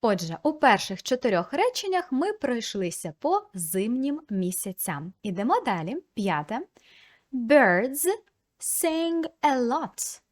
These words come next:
in spring. I like their songs. Пташки співають багато весною.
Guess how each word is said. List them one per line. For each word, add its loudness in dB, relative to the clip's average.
in -2
spring. -2
I 4
like -2
their 2
songs. -2
Пташки -4
співають 0
багато -2
весною. -4